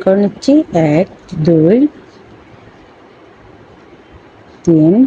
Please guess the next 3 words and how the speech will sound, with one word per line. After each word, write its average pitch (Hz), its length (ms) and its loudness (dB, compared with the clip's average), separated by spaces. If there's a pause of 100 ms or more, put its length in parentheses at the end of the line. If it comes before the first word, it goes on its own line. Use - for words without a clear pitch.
(360)
চার, 139 320 -2 (580)
পাঁচ, 156 400 -2 (2250)
ছয়। 117 240 -8